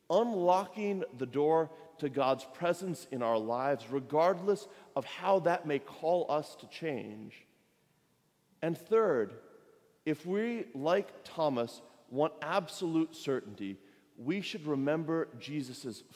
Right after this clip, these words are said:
final admonition as recorded in John's Gospel. "Blessed are those who have not seen, yet have come to believe."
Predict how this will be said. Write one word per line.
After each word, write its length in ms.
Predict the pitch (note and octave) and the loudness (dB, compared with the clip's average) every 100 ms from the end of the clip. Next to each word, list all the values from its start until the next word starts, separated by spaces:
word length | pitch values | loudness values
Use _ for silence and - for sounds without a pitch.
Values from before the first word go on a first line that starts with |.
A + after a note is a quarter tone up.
| - | -2
final 420 | D#3+ F3+ F#3+ F3+ | 2 4 4 0
admonition 800 | - C3+ C#3 B2 B2 G#2+ - G2+ - | 0 -2 0 0 -2 -2 -4 -6 -6
as 140 | G2 | -8
recorded 440 | G#2+ - D3 B2+ A#2+ | -10 -4 0 0 -2
in 180 | G#2+ G#2+ | -6 -4
John's 360 | A2 G#2 G2+ | -2 -2 -4
Gospel. 580 | - G2 - _ - - _ _ _ _ _ _ _ _ - | -8 -10 -12 _ -16 -16 _ _ _ _ _ _ _ _ -6
"Blessed 520 | C3 G3 G#3 A3+ G3+ | 2 2 2 -2 -2
are 120 | C3+ C3+ | 0 2
those 540 | C#3+ D#3 D#3+ D#3+ - - - - | 2 4 2 0 -6 -20 -20 -12
who 80 | C3+ | 0
have 260 | D3+ A#2+ | 0 0
not 640 | A#2+ B2+ D#3 E3+ - - - | -2 0 2 0 -8 -20 -20
seen, 540 | - A#2+ G2+ F2+ F#2 - _ _ _ _ _ _ | -12 -8 -6 -6 -10 -16 _ _ _ _ _ _
yet 160 | - C3 | -4 -2
have 160 | B2+ - | -2 -6
come 300 | D3+ D3+ C3+ | -4 -4 -4
to 100 | A#2+ | -6
believe." 480 | A2 G2+ C#3+ G#2+ | -6 -6 -6 -8